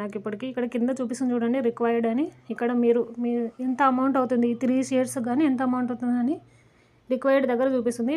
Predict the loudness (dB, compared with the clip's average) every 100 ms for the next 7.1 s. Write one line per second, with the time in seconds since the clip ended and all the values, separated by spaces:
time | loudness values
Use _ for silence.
0 | 2 2 2 2 0 0 0 0 0 0
1 | 0 -2 0 0 -2 -2 0 0 0 0
2 | 0 -2 -2 -4 -2 -4 -6 _ _ _
3 | -20 -20 -20 _ -4 0 2 4 4 2
4 | 2 2 2 0 0 0 0 -2 -4 -6
5 | _ _ -8 -2 0 0 0 0 0 0
6 | 0 -2 0 0 2 2 2 0 0 0